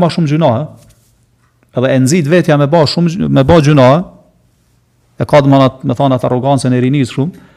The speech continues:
ka thënë, këtë rast njeri më shumë duhet me e shtu atë dozën e frikës, po, tek vetja. Në mënyrë që me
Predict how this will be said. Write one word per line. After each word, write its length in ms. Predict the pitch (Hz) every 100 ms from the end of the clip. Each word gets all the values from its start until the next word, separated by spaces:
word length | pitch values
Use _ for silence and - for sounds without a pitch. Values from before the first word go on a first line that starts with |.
| _ _ -
ka 100 | 131
thënë, 220 | 170 175
këtë 180 | 175 185
rast 200 | 214 -
njeri 240 | 190 208 190
më 120 | 196
shumë 200 | 202 180
duhet 260 | 175 185 185 - -
me 220 | 147 165
e 160 | - 151
shtu 200 | - 185 160
atë 120 | 123
dozën 320 | 151 165 160 139
e 40 |
frikës, 420 | 139 120 - 92
po, 140 | 127 - _ _ -
tek 100 | 117
vetja. 240 | 101 107 - - _ _ _ _ _ _ _ _
Në 80 | 131
mënyrë 200 | 202 196
që 80 |
me 100 | 185